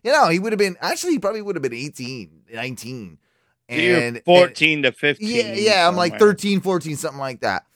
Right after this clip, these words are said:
Speaker 1: And he, we're doing this, and he, and he gets me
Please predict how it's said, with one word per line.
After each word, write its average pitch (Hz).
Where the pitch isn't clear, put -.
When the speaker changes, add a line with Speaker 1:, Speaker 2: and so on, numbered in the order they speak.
Speaker 1:
And 135
he, 139
we're 143
doing 180
this, 180
and 135
he, 127
and 147
he 131
gets 180
me 123